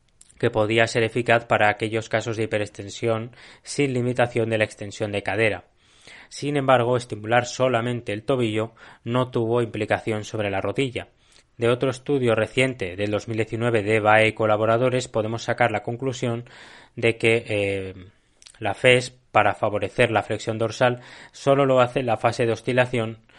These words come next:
y no durante el apoyo. Actualmente hay un dispositivo que permite estimular tanto la flexión dorsal como la flexión plantar durante la marcha,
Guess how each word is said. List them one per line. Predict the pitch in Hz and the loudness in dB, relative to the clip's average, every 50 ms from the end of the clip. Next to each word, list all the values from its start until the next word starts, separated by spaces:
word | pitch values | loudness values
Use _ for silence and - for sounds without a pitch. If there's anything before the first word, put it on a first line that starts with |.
| - - - _ _ _ - | -20 -20 -20 _ _ _ -6
y | 135 123 | -4 -2
no | 120 117 113 107 | 0 0 0 0
durante | 113 110 107 104 101 - 101 | 0 0 -2 -2 0 -4 -4
el | 90 | -4
apoyo. | 90 - - 92 90 101 95 _ _ _ _ _ _ _ _ _ _ _ _ _ _ _ _ _ _ - _ _ - | -4 -8 -10 -10 -10 -12 -18 _ _ _ _ _ _ _ _ _ _ _ _ _ _ _ _ _ _ -20 _ _ -4
Actualmente | 110 110 - - 135 131 131 135 143 147 143 135 - 127 135 147 - - _ _ _ _ _ _ _ _ _ - | -4 -4 -2 0 2 2 2 2 0 -4 -4 -2 -2 -2 -2 -2 -4 -10 _ _ _ _ _ _ _ _ _ -2
hay | - 123 120 | 0 2 2
un | 123 120 | 2 0
dispositivo | 120 117 - - 113 - - - - 131 135 135 120 104 | -2 -4 -4 -4 -8 -8 -8 -6 -4 -2 0 0 0 0
que | 113 104 | -2 -2
permite | - 104 104 107 113 110 - | -2 -4 -4 -4 -4 -4 -4
estimular | 113 - - - 113 113 113 113 117 117 123 - - - - - - - - _ | -4 -4 -6 -10 -8 -4 0 4 4 4 4 2 -2 -14 -20 -20 -20 -20 -20 _
tanto | - 120 113 113 - 127 | -2 -2 -2 0 0 0
la | 120 117 | 0 0
flexión | - 117 110 - - 120 110 107 | 0 0 -6 -6 -4 -6 -6 -4
dorsal | 107 110 101 - 127 123 127 127 - _ _ | -4 -6 -4 0 0 0 0 0 -6 _ _
como | - 107 107 | -18 -12 -8
la | 101 101 | -8 -8
flexión | - 110 101 - - 110 104 | -6 -6 -8 -6 -6 -8 -6
plantar | - 107 104 104 98 107 110 110 113 | -4 -4 -4 -4 0 2 2 2 2
durante | 107 110 107 101 101 - | 0 -2 -4 -4 -6 -4
la | 101 98 101 | -4 -4 0
marcha, | 113 127 131 131 - 127 131 135 - | 0 0 0 2 2 2 2 2 0